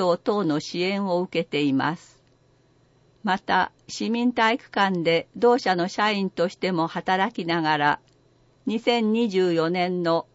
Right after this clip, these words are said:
パリパラリンピック出場を目標に、日々トレーニングに励んでいます。関選手は、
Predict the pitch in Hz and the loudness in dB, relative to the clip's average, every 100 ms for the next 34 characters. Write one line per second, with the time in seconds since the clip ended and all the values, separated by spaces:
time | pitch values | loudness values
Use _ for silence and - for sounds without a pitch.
0 | _ - 240 214 - 196 202 226 226 220 | _ 0 2 2 0 0 2 2 0 -4
1 | - 233 - - 214 - 202 190 196 185 | -4 -6 -4 -6 -6 -4 -4 -2 0 2
2 | 180 170 - - - 175 170 156 156 147 | 2 0 -4 -6 -2 2 2 2 0 -2
3 | _ _ _ _ 277 220 180 - 196 220 | _ _ _ _ -2 -2 -2 -2 2 4
4 | 240 196 175 156 147 147 143 170 208 202 | 4 4 0 2 2 2 0 -4 -2 -2
5 | 147 139 127 127 165 - - _ _ _ | -2 -2 0 -2 -2 -8 -20 _ _ _
6 | _ _ _ _ _ _ _ - 214 - | _ _ _ _ _ _ _ -2 -2 -2
7 | 202 202 202 175 160 156 | -4 -2 -2 -2 2 2